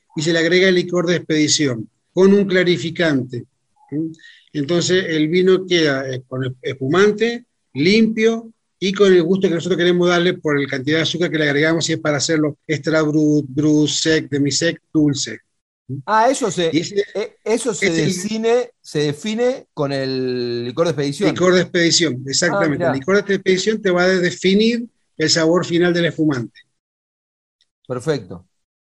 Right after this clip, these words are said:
Speaker 2: Bueno, la verdad, Jorge, un placer charlar con vos, súper didáctico, más que una entrevista, eh, fue como una clase que, que tuvimos y, y que van a tener sin duda los oyentes de Radio Nacional escuchándote.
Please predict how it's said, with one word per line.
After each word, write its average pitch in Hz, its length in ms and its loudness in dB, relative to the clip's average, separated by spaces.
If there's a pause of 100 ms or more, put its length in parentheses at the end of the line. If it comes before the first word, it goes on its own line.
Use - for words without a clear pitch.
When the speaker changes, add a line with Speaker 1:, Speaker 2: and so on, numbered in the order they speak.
(480)
Speaker 2:
Bueno, 180 460 0 (520)
la 139 120 4
verdad, 196 280 6
Jorge, 208 540 0 (100)
un 151 160 -4
placer 190 520 0 (340)
charlar 156 340 2
con 151 180 0
vos, 190 320 2
súper 170 360 0
didáctico, 156 540 2
más 139 140 0
que 156 80 -6
una 139 100 -2
entrevista, 139 500 -2
eh, 123 180 0
fue 117 140 -16
como 135 160 -8
una 127 200 -4
clase 147 520 -2 (320)
que, 113 640 0
que 117 100 -4
tuvimos 143 540 0
y, 120 280 -6
y 113 140 -10
que 120 60 -2
van 131 180 0
a 123 80 -2
tener 120 220 -6
sin 123 160 -10
duda 127 160 0
los 117 160 -4
oyentes 120 340 -6
de 113 60 -2
Radio 120 240 -2
Nacional 120 400 -6
escuchándote. 123 760 -6